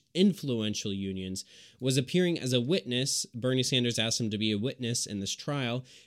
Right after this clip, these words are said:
And basically it was just supposed to be, it was supposed to be a hearing about economic reform and trying to figure out how, whether the Teamsters that are representing,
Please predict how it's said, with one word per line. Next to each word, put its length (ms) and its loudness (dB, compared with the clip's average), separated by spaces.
And 340 2
basically 360 2
it 40 6
was 80 2
just 180 2
supposed 320 0
to 60 -4
be, 280 4
it 100 -8
was 100 -2
supposed 220 0
to 60 -4
be 120 4
a 40 2
hearing 460 0
about 360 -4
economic 500 -4
reform 540 -2
and 80 -4
trying 160 -6
to 60 -2
figure 340 -4
out 380 -4
how, 800 -2
whether 640 0
the 120 -8
Teamsters 760 2
that 140 -2
are 120 -4
representing, 920 -4